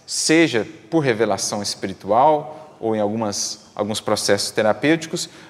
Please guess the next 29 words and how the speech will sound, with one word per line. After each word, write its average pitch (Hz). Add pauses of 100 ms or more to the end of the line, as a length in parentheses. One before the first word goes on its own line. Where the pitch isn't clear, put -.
(100)
mas 135
sempre 202
com -
muito 175
critério 131 (120)
quando 117
isso -
parte 117
da 107
espiritualidade, 101 (220)
algo 131
que 143
vá 139
ser 160
útil. 98 (520)
Agora, 101 (280)
saber 104
de 107
tudo 139
só 190
mais 127
à 101
frente. 87
Então -
Kardec 170
diz: 117 (680)
Deus 147
nos 180
priva 127